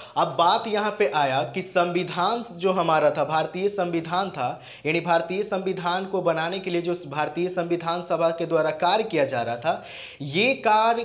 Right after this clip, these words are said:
किस योजना के अंतर्गत कर रहा था या फिर किस योजना के अनुसार कर रहा था, इसे जानना जरूरी है।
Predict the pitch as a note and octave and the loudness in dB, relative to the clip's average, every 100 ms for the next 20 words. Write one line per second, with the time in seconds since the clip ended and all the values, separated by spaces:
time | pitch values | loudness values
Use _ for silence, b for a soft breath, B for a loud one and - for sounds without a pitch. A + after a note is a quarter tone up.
0 | A#3 A#3 A#3 G3+ F#3+ G3 G3 G#3+ G#3 G#3+ | -2 -2 0 2 4 4 2 0 0 0
1 | F3 F3 F3+ F3 F#3 F#3 F3 D#3+ E3 G3 | 2 2 4 4 2 2 2 4 2 2
2 | F#3+ D#3 D#3 G3+ - A3 G#3+ F#3 E3 E3 | 0 2 2 0 -2 -2 0 2 2 2
3 | F3+ F3+ E3 E3 D#3+ D#3 D3+ C#3 C#3+ F3+ | 0 2 -2 2 0 2 0 0 0 -2
4 | G#3 B B G3 A#3 G3 F#3 F3+ D#3+ D#3 | -8 B B -2 0 2 2 2 2 2
5 | D3 C3+ A#2+ | 2 -2 -6